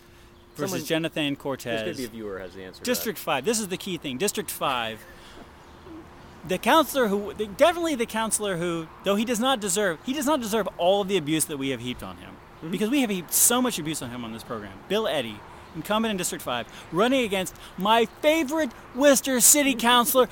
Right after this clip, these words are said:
Speaker 1: of all time, coming in as a challenger after years of triumphant elections for the school committee and the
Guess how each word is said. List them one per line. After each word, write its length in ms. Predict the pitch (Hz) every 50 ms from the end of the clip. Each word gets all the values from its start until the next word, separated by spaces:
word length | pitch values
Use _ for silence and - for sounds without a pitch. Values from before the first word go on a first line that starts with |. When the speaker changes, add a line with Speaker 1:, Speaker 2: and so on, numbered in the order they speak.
| - - -
Speaker 1:
of 140 | 226 220
all 380 | 277 - - 277 294 294 294 269
time, 400 | 226 254 262 262 247 202 160 156 -
coming 360 | - 226 339 370 359 349 339
in 140 | 330 320 311
as 120 | 302 233
a 60 | 269
challenger 580 | 220 - - 294 294 285 277 254 190 208 196 - - - -
after 320 | - 262 277 - - 320 311
years 460 | 277 262 320 359 330 349 330 294 233
of 120 | 294 233
triumphant 560 | - - 302 302 302 302 - - 302 294 269
elections 500 | 269 254 269 277 262 - - 262 226 196 233 233
for 120 | - 285 262
the 100 | 269 254
school 300 | - - - 311 320 240
committee 340 | - 285 294 294 285 262 - - - - - -
and 220 | - 269 302 302 311
the 160 | 320 254